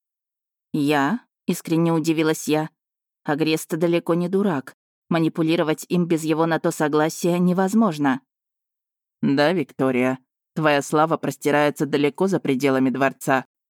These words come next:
продолжил Рейн. «Бедняки твердят о чёрной магии, которая отравила всё вокруг. Их заставляют кипятить всю воду, которую они употребляют внутрь,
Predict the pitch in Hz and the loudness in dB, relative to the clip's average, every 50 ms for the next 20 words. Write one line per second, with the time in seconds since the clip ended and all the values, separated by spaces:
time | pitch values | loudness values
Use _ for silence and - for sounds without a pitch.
0 | _ _ _ - 175 147 143 151 156 151 135 151 156 156 160 160 151 143 139 135 | _ _ _ -2 0 0 2 2 0 0 0 0 0 2 2 2 2 2 0 0
1 | 143 147 _ _ _ _ _ _ _ _ _ _ _ _ _ _ _ _ - 147 | -2 -4 _ _ _ _ _ _ _ _ _ _ _ _ _ _ _ _ -2 -2
2 | 151 135 139 147 135 - 151 156 - 156 147 143 131 - 156 147 - 147 135 - | -2 0 0 -2 -2 0 -2 -2 0 -2 -2 -2 0 0 -2 0 0 -2 -4 -2
3 | - 160 143 135 147 147 147 151 170 185 160 139 135 135 - 143 135 - 147 135 | -2 -2 0 0 0 0 2 2 0 0 0 -2 -2 -2 0 -2 -2 0 0 0
4 | 139 135 135 92 151 - - 147 147 143 143 139 139 139 - - - 147 135 139 | 2 2 0 0 -2 -2 -2 -2 0 0 0 0 0 -2 -2 -2 -2 0 0 -2
5 | 135 - - 127 131 - - - _ _ _ _ _ _ _ _ _ - 156 143 | -4 -4 -2 -4 -4 -4 -6 -14 _ _ _ _ _ _ _ _ _ -2 0 0
6 | 143 131 151 - - - 143 143 147 151 147 147 139 - - 151 - 151 143 - | 0 -2 -4 -2 -2 0 0 2 2 2 2 2 0 -4 -8 -4 -2 -2 -2 0
7 | - 151 - - - - - 160 151 143 160 180 185 143 135 - 139 131 - - | -2 -4 -4 -6 -6 -2 -2 0 0 2 2 2 2 2 0 0 -2 -2 0 0
8 | 143 143 139 139 143 143 143 143 143 135 - 143 - 160 147 139 135 143 143 143 | 0 2 2 2 2 2 2 0 0 -2 -2 -4 -2 -2 -2 0 0 0 0 0
9 | 135 - - 151 147 139 131 - - - | 0 -2 -2 -2 0 0 0 -2 -4 -6